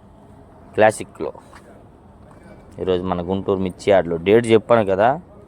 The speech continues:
సెప్టెంబర్ నెల రెండో తారీఖు రెండు వేల ఇరవై ఐదు, అనగా మంగళవారం. ఈ వీడియోలు మొత్తం ఈ రకాల వారికి అన్నీ. మీకు నచ్చిన క్వాలిటీకి కామెంట్ చేయొచ్చు, మీరు కామెంట్ చేయనప్పుడు వాటి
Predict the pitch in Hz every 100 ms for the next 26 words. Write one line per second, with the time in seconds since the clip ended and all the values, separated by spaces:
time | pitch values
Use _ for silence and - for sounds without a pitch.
0 | - - - - 107 104 - 127 120 107
1 | 107 107 113 107 107 113 107 101 98 101
2 | 107 101 98 107 98 98 95 95 92 113
3 | 104 98 101 95 87 101 117 110 101 90
4 | 85 87 101 104 101 92 92 - 101 95
5 | 90 - - _ _ - - - - 90
6 | 92 92 101 95 95 95 95 92 95 -
7 | - - - - - - - - - -
8 | - - - - - - - - - -
9 | 95 90 - 90 85 82 85 87 123 123
10 | 110 127 135 120 - 110 127 123 113 113
11 | 110 120 113 107 98 104 113 123 117 110
12 | 113 110 95 92